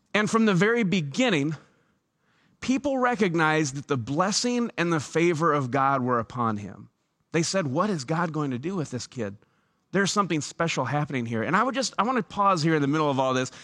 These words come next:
to challenge you as parents, to challenge you as grandparents, to challenge you as an aunt and an uncle.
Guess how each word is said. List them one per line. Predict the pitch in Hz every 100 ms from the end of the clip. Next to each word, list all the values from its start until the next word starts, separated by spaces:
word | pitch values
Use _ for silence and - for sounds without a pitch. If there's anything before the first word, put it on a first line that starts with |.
| - -
to | 180
challenge | 175 196 190 160
you | 180 175
as | 143 -
parents, | - 147 151 104 - - - -
to | -
challenge | - 190 202 175
you | 185
as | 160
grandparents, | 113 151 147 135 135 123 113 -
to |
challenge | - 214 220 196
you | 208
as | - 147
an | 165 - -
aunt | 170 180
and | 156 151
an |
uncle. | 147 151 143